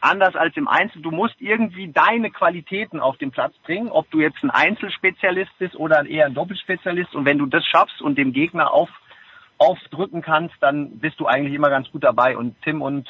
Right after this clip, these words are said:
Kevin haben das, äh, genauso wie auch Andy Mies, wenn er dabei war,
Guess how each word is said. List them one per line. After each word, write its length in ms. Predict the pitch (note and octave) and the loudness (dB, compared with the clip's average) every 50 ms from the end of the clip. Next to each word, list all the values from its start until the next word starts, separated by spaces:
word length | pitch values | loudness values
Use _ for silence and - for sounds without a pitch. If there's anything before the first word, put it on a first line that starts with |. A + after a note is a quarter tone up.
| - - | -6 -2
Kevin 460 | C#3 C#3 C#3 D#3 D3+ D3+ D3+ C#3 - - | -2 -2 0 0 -2 -2 -4 -6 -8 -4
haben 220 | - B2+ B2+ C3+ | -2 -2 0 2
das, 140 | C3+ C3+ B2+ - - - - | 0 0 -2 -4 -18 -14 -10
äh, 420 | B2 B2+ C3 C3 C3 C3 B2+ - - - - | -6 -4 -2 -2 -2 -2 -4 -6 -8 -8 -4
genauso 420 | B2+ A2+ A2+ C3+ D#3 D3+ D3 C3+ | 0 4 4 4 4 4 0 -2
wie 160 | C3+ C#3+ D3+ | 0 0 2
auch 200 | C3 C3+ C3 - | 2 2 2 2
Andy 240 | - C#3+ D3+ C#3+ D3 | 2 0 0 -2 -4
Mies, 280 | D3 D#3 F#3 A3 A3 - - _ - | -4 -4 -2 -4 -4 -4 -8 _ -6
wenn 140 | D#3 D#3+ E3+ | -4 0 2
er 80 | E3 | 2
dabei 380 | D#3 D#3 C#3 D3 C#3+ D#3+ F3 D#3 | 2 2 2 4 2 2 2 2
war, 220 | D#3+ D#3+ E3 D#3 | 2 2 2 2